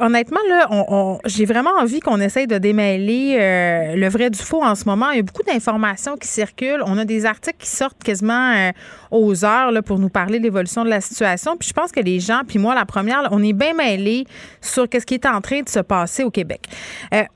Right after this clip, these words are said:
docteur Machouf, là, on, on, on s'est beaucoup comparé aux autres provinces depuis le début de la pandémie. Le Québec qui faisait, euh, piètre figure tout au long. Euh, là, c'est un peu différent. Euh, on s'est un peu même targué, euh, d'être en avance sur les autres niveau vaccination, niveau, euh, contagion aussi, notamment par rapport à ce variant,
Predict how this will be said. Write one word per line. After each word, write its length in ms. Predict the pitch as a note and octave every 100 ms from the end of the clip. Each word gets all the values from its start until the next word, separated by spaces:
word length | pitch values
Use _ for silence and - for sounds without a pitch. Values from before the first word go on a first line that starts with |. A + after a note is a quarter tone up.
| - _
docteur 380 | B3 - - D#4
Machouf, 440 | C#4 G3+ - -
là, 100 | - G4 C#4+
on, 60 |
on, 220 | A#3 G3+ - - C#4+
on 40 |
s'est 160 | - D#4
beaucoup 220 | D#4+ A#4+
comparé 400 | F4 A3+ G3 G3+
aux 200 | A3+ G3
autres 160 | F#3+ F3+
provinces 560 | - F3 E3+ F#3+ G3+
depuis 260 | F3+ E3+ F3+
le 60 | E3+
début 180 | F3
de 80 | G3
la 140 | F#3+ F3+
pandémie. 500 | F3+ F3+ F3+ G3 A3+
Le 60 |
Québec 400 | - G3 F3+ G#3 -
qui 140 | -
faisait, 880 | - F#3+ F3 E3+ F#3+ G3+ F#3+ F3 D#3+
euh, 20 | -
piètre 400 | C#4 - A#3 F#3+
figure 500 | - F3+ G3 A3+ A#3+
tout 220 | - B3
au 140 | G#3+
long. 240 | G3 G3+ B3 - - - - -
Euh, 80 | F#3 -
là, 80 | D#4
c'est 160 | -
un 80 | A3
peu 220 | G#3 C#4+
différent. 800 | A#3+ - - A3 G3+ G#3 A3 C4 A#3
Euh, 160 | F#3
on 80 | F#3
s'est 140 | -
un 80 | G3+
peu 160 | F#3+ B3
même 260 | A3 A3+
targué, 580 | A3+ G#3+ F#3+ F#3 A3 A#3+
euh, 180 | G#3 F#3
d'être 280 | F3+ F3+ -
en 120 | F#3+
avance 340 | F3+ F#3 G#3 G#3+
sur 140 | G3+
les 240 | G3 F3 F3+
autres 220 | G#3+ G#3+
niveau 260 | G3+ F#3
vaccination, 800 | G#3 F#3+ - - F#3+ F3 E3+ A3
niveau, 420 | A3 G3 F#3 G#3 G3+
euh, 60 |
contagion 680 | F3+ G#3 G#3 F#3 F3 G#3 G#3+
aussi, 260 | G3 - A#3
notamment 500 | G3 F3+ F3+ G3 A3
par 140 | G3+
rapport 440 | F3+ E3+ G3 G#3+
à 220 | G3+ - E3+
ce 200 | - G3
variant, 600 | F#3 F#3+ F#3+ G3 G3+